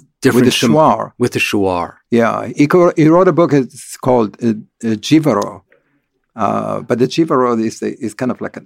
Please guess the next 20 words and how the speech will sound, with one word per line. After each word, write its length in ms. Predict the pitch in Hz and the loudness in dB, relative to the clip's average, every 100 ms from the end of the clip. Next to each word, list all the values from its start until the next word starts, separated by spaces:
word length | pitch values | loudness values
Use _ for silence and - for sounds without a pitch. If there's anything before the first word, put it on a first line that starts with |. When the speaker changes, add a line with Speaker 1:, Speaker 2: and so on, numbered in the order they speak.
| 240 | -14
Speaker 2:
not 200 | 175 120 | -4 -4
a 80 | 110 | -2
nice 400 | 107 113 117 - | -2 -2 -4 -6
name 200 | 104 110 | -4 -4
for 100 | 104 95 | -4 -10
the 100 | 92 | -10
Shuar, 540 | - 95 101 113 107 | -12 -12 -14 -14 -18
you 60 | 107 | -18
know. 160 | 117 120 _ _ _ _ _ _ | -20 -20 _ _ _ _ _ _
Uh, 400 | 117 110 110 110 | -2 0 0 -2
but 140 | 113 160 | 0 2
Speaker 1:
Oh, 20 | |
I 40 | 180 | 4
didn't 40 | |
Speaker 2:
anyway. 240 | 165 113 113 | 2 0 -2
Speaker 1:
reali-, 180 | - 107 | -8 -6
I 40 | |
didn't 180 | 110 113 | -4 -4
realize 260 | 170 104 | -6 -8
that. 120 | - | -14